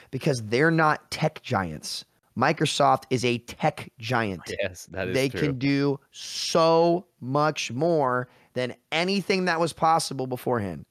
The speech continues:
Speaker 1: And I think that's really important given their track record, which is flawless in all of, in all of game design and ecosystem stuff. The only L they took was Mixer, and that's because they tried to get into, to the social media scene ten, fifteen years too late. Like, there's,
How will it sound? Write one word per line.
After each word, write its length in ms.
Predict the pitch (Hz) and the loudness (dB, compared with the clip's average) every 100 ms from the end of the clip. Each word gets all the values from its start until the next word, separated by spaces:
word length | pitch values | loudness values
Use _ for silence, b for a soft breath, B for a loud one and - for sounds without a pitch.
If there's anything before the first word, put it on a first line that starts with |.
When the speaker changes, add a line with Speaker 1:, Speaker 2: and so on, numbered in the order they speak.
| - | -4
Speaker 1:
And 120 | 117 | 0
I 80 | 113 | 0
think 220 | 131 131 | -4 -6
that's 180 | 123 - | -6 -4
really 140 | 127 | -4
important 640 | 123 110 131 131 120 - | -4 0 0 0 -2 -6
given 240 | 107 143 175 | 0 2 4
their 120 | 170 | 2
track 360 | 147 - 202 208 | 2 2 2 2
record, 400 | 131 123 120 - | 0 0 -4 -4
which 260 | - 101 107 | -4 -4 -2
is 100 | 117 | -4
flawless 600 | - 135 120 101 95 - - | 0 2 4 2 0 -6 -8
in 160 | 107 101 - | -4 -4 -2
all 300 | 107 127 156 | 2 4 2
of, 80 | 113 - B B | 0 -6 B B
in 120 | 127 | 0
all 200 | 127 180 | 2 2
of 120 | 190 | 2
game 180 | 175 190 | 2 0
design 320 | 190 190 196 | 0 0 0
and 100 | 147 | -2
ecosystem 480 | 143 - 170 175 185 | -8 -6 -6 -6 -4
stuff. 240 | - 190 - b b b | 0 0 -2 b b b
The 180 | 131 147 | -8 -2
only 300 | 165 202 196 | 0 0 -2
L 180 | 151 165 | 0 0
they 100 | 165 | 0
took 240 | 143 165 | -2 -4
was 160 | - 120 | -2 -4
Mixer, 480 | 127 160 - 107 107 B B | -2 -2 0 0 0 B B
and 100 | 139 | -2
that's 140 | 151 | -2
because 260 | - 160 156 | -2 0 0
they 80 | 156 | 0
tried 240 | - 156 | 2 0
to 60 | 143 | 0
get 140 | 147 | -2
into, 260 | 151 151 143 | -2 0 -2
to 140 | - | -2
the 100 | 135 | -4
social 540 | 120 - 170 165 - 143 | -2 0 2 2 0 0
media 440 | 131 160 170 139 | 0 0 2 0
scene 520 | 107 - 120 110 104 - b b - | 0 -2 -4 -4 -6 -10 b b -8
ten, 480 | - 175 180 180 | -2 0 0 -2
fifteen 560 | 160 190 180 - 170 156 | -2 0 0 -2 -4 -2
years 280 | 156 156 143 | 0 0 0
too 220 | - 151 | -2 -2
late. 460 | 123 131 90 - - _ _ _ - | 0 -2 -2 -12 -20 _ _ _ 0
Like, 160 | 131 | 0
there's, 260 | 123 160 135 | 2 -2 -2